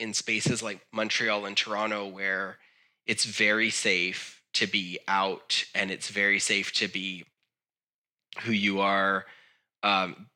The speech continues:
visibly and not visibly and with friends. And it's just very, I feel like this is kind of a second coming out for me. It's like, you know, coming out of Master's Commission and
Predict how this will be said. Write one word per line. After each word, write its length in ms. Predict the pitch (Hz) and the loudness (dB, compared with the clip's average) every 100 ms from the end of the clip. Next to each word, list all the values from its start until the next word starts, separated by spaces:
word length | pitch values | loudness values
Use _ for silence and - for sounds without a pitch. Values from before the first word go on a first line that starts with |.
| _ | _
visibly 800 | 113 143 139 160 107 107 101 95 | 2 2 4 2 0 0 0 0
and 240 | - 110 107 | 0 2 2
not 260 | 113 127 | 2 0
visibly 520 | - 110 110 98 104 | -2 -2 -2 -4 -4
and 180 | 98 101 | -2 -4
with 100 | 95 | -8
friends. 540 | - 117 120 120 107 104 | -4 2 2 2 -2 -4
And 280 | 101 101 - _ _ _ _ _ _ | -6 -8 -16 _ _ _ _ _ _
it's 220 | 120 117 | 0 2
just 260 | 127 120 - | 2 2 2
very, 560 | 131 120 123 123 127 - _ _ _ _ | 2 4 4 2 -2 -8 _ _ _ _
I 80 | 117 | 0
feel 180 | - 160 | 2 4
like 180 | 147 131 | 4 2
this 140 | 127 | 0
is 160 | 151 - | 0 0
kind 220 | 135 123 | 0 0
of 100 | 107 | -2
a 80 | 107 | -2
second 540 | - 113 104 113 98 - | -2 -2 -2 -6 -6 -10
coming 400 | - 110 107 98 | -6 -4 0 2
out 280 | 98 107 - | 2 2 -2
for 180 | - 98 | -8 -10
me. 260 | 78 69 - | -10 -18 -20
It's 240 | 87 - | -6 -4
like, 320 | 107 98 - - | -2 -4 -6 -10
you 100 | 110 | -6
know, 220 | 104 92 - _ _ _ _ _ _ _ _ _ _ _ _ | -6 -6 -12 _ _ _ _ _ _ _ _ _ _ _ _
coming 380 | - 131 123 123 | 2 4 4 4
out 240 | 113 120 120 | 4 2 0
of 240 | 110 117 | -4 -4
Master's 500 | 107 104 - 120 104 | -2 0 -2 -4 -4
Commission 440 | - 104 - 113 | -4 -4 -2 -2
and 180 | 101 98 | -4 -10